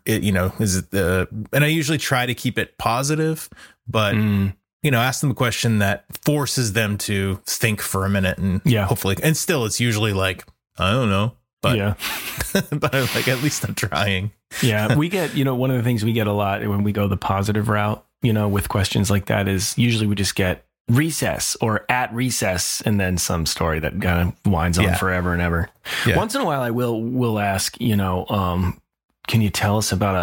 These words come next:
Speaker 2: a, a time today where maybe you had, like, a problem and you needed some help?"
Speaker 1: Mm-hmm.
Speaker 2: You
Speaker 1: That's
Speaker 2: know?
Speaker 1: great.
Speaker 2: And then we'll go into whether or not they got the help or if they still need help, that kind of stuff.
Speaker 1: That's a great question, a great,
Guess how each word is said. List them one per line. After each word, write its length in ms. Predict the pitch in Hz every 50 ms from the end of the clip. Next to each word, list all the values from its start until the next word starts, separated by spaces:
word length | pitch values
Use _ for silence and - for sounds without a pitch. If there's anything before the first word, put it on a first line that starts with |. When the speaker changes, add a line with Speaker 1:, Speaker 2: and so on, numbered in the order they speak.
| 82 - -
Speaker 2:
a, 80 | - -
a 40 | -
time 520 | - - 98 95 95 95 95 95 92 - - _ -
today 320 | - 110 101 95 98 98
where 260 | 92 92 90 85 80 -
maybe 200 | - 92 92 87
you 120 | 87 90 87
had, 260 | 85 87 90 85 -
like, 220 | 87 87 - - - - -
a 60 | -
problem 540 | - - - 87 76 82 - - 147 151 - -
and 100 | - 107
you 80 | 98 92
needed 220 | 92 92 85 90
some 140 | - - 92
help?" 320 | 78 78 87 151 208 - - _ _ _ _ _ - - -
Speaker 1:
Mm-hmm. 220 | - 127 117 131 160 175 - - - - - -
Speaker 2:
You 60 | 131
Speaker 1:
That's 140 | 135 131 104
Speaker 2:
know? 60 | 107 120
Speaker 1:
great. 220 | 123 160 - - _ _ _ _ _ _ _ _ - - - - - - -
Speaker 2:
And 160 | - 110 107
then 140 | 110 107 101
we'll 100 | 101 101
go 240 | 98 107 101 95 95
into 680 | 98 98 95 90 - 110 101 87 85 85 85 78 107 - - - -
whether 260 | - 120 107 92 98
or 40 | 98
not 300 | 95 90 87 85 - _ _ _ _ _
they 240 | - 104 120 113 107
got 320 | 95 110 90 87 98 -
the 80 | - 101
help 580 | 85 85 98 101 95 92 90 90 90 - - -
or 480 | 95 87 85 87 85 - - 110 - - _ -
if 100 | 98 -
they 80 | - -
still 260 | 85 - - - - -
need 340 | 95 98 - 69 73 85
help, 400 | - 95 95 82 73 73 67 -
that 140 | - - -
kind 160 | - - 104
of 60 | - -
stuff. 380 | - - - - 110 - - - _ _ _ -
Speaker 1:
That's 200 | - 151 170 -
a 20 |
great 220 | 160 110 131 170 175
question, 420 | - 90 90 - - 92 90 90
a 80 | 92 98
great, 220 | - 113 107 -